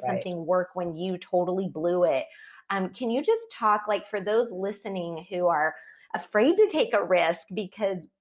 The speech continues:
they don't really believe this, can you just talk a little bit about how risk has paid off in your life?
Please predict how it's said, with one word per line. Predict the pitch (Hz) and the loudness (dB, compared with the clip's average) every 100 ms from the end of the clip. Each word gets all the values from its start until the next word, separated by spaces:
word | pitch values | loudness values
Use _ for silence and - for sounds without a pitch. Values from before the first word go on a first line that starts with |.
| _ | _
they | 190 | -4
don't | 196 214 - | -2 -2 -2
really | 185 202 226 | 0 2 0
believe | 185 170 185 214 | -2 -2 -4 -4
this, | 196 190 | -4 -6
can | - 214 | -8 -6
you | 240 | -4
just | 339 - | -6 -8
talk | - 180 185 | -6 -4 -4
a | |
little | 196 208 214 | -4 -2 -2
bit | 196 | -2
about | 208 190 170 - | 0 2 0 -2
how | 175 175 | 0 0
risk | 160 165 170 175 - - | 2 2 4 4 -2 -12
has | 175 160 160 147 - _ _ _ | -4 0 0 -2 -12 _ _ _
paid | - 175 170 | -8 -4 -2
off | 143 139 185 - - | 0 0 0 -4 -8
in | 170 156 | -6 -2
your | 156 | 0
life? | 180 220 254 285 - | 2 2 0 -4 -12